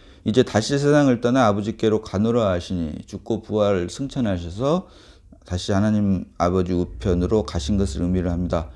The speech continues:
그래서 사람이 다시 돌아가는 곳은 결국 어디서부터 나왔느냐, 그 나온 곳으로 다시 돌아가게 된 것을 말을 하고, 같은 생명,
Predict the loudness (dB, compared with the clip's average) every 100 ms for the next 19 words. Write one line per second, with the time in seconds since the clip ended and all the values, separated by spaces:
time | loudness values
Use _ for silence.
0 | -20 -20 -18 -6 -2 0 -2 -6 -20 -20
1 | -18 -2 2 4 4 4 0 -2 -2 -6
2 | -8 -8 -6 0 2 4 2 0 -2 -2
3 | -2 0 -2 -4 -4 0 0 0 -4 -6
4 | -4 -2 0 2 2 0 -2 -4 -8 -10
5 | -8 -4 0 4 4 4 2 0 0 -2
6 | -2 -4 -6 -2 0 2 2 0 -2 -2
7 | -4 -4 -4 -2 -2 -4 -2 0 0 -2
8 | -14 -20 -6 -2 -2 0 0 0 0 0
9 | -2